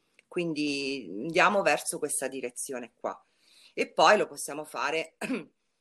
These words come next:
con tanti, con tanti me-, prenderci cura del nostro secondo chakra può essere fatto con il movimento. Ehm, il movimento fa benissimo, soprattutto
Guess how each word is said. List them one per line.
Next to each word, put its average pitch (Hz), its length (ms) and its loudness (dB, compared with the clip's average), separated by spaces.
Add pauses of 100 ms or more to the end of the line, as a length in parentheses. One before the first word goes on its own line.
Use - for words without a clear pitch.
(140)
con 156 200 -14
tanti, 151 840 -10
con 156 180 -6
tanti 156 320 -6
me-, 156 220 0
prenderci 160 480 -6
cura 160 160 2
del 156 120 0
nostro 151 460 -4
secondo 156 380 -6
chakra 143 460 -4
può 147 100 -4
essere 143 300 -8
fatto 139 500 -6
con 135 260 -14 (600)
il 151 140 -6
movimento. 151 920 -2 (360)
Ehm, 139 1160 -4
il 143 60 -10
movimento 151 460 -2
fa 135 160 -4
benissimo, 147 800 -4
soprattutto 156 1000 0